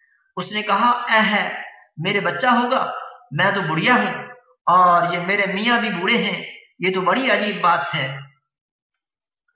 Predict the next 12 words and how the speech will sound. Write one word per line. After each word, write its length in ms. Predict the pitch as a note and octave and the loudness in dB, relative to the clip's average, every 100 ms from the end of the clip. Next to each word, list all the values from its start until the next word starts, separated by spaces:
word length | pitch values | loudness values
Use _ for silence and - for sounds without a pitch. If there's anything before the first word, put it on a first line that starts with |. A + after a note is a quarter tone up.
| _ _ _ _ - | _ _ _ _ -4
وضاحت۔ 460 | C#3+ D#3+ E3 - D#3+ - - - - _ _ _ _ - D#3+ | -2 2 0 0 -4 -6 -14 -20 -20 _ _ _ _ -8 0
وامرأته 880 | A3+ A3 G#3 G3+ G#3 G#3 G3 A3 G#3+ - | 2 4 4 4 2 -2 -2 -2 -4 -4
قائمة 880 | F#3 G3 G3 G3+ G#3 G3 G3 F#3 F3 | 2 4 4 2 0 0 -2 -6 -6
فضحكت۔ 720 | D3 D3+ D3+ - G#3 G3+ F#3 - - - _ _ _ _ _ - | -2 -2 2 0 0 -2 -2 -4 -10 -16 _ _ _ _ _ -6
حضرت 360 | E3 G#3+ G#3 D#3+ C#3 | -2 -2 -2 -6 -2
سارہ 320 | F3+ G3+ A3 - | 2 6 6 2
اس 140 | A#3 | -4
لیے 200 | A#3+ A#3 | -4 -2
ہنس 280 | G3 G3+ G3 | -2 -4 -4
پڑی 240 | D#3+ F#3+ A#3 - - _ _ - | -4 -4 -8 -14 -20 _ _ -8
کہ 80 | |
جب 140 | E3 | -2